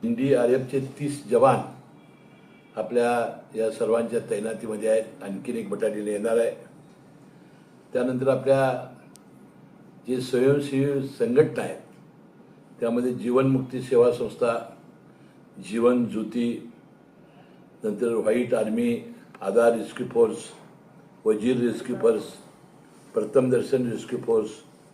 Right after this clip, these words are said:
इत्यादी जीवरक्षक आपल्या सर्वांच्या संरक्षणासाठी तयार आहेत, जय्यत तयारीत आहेत.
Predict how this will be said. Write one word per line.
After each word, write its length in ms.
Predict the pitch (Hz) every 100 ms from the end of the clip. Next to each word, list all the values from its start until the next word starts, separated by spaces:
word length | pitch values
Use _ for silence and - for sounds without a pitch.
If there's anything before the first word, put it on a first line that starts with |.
| - - - - - -
इत्यादी 440 | 117 - 143 139 135
जीवरक्षक 640 | 110 131 135 - - 120 - - - - - - - - - - -
आपल्या 640 | 110 - 117 123 120 - - - - - - - -
सर्वांच्या 520 | 113 120 120 123 117
संरक्षणासाठी 760 | - 110 113 120 110 110 104
तयार 340 | 104 117 107 117
आहेत, 140 | 113
जय्यत 340 | 107 104 113 113 117
तयारीत 340 | 107 107 107
आहेत. 220 | 98 95